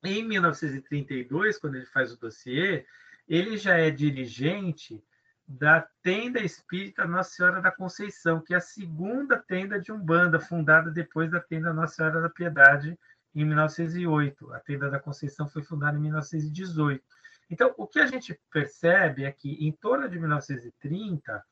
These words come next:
começa um, um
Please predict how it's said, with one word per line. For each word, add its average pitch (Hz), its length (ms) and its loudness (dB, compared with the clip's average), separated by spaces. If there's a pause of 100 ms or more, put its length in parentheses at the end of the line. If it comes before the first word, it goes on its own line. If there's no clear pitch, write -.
(600)
começa 196 960 0
um, 180 380 -6
um 180 280 -4